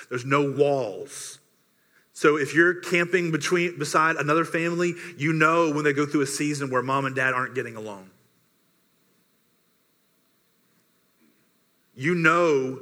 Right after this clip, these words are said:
and people know, if your kids are the rowdy kids in the encampment.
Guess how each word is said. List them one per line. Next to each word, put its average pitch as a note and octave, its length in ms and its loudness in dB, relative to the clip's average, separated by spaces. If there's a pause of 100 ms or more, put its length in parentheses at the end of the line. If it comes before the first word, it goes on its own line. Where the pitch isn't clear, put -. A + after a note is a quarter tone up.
(160)
and B2+ 100 -8
people G3 320 0
know, C3+ 460 2
if C3 160 -4
your F#3+ 200 4
kids C#3 500 0
are C3 100 -4
the B2 80 -2
rowdy B2 360 2
kids F#2 580 -8 (420)
in A2+ 400 -4
the A2+ 100 -8
encampment. G2+ 680 -12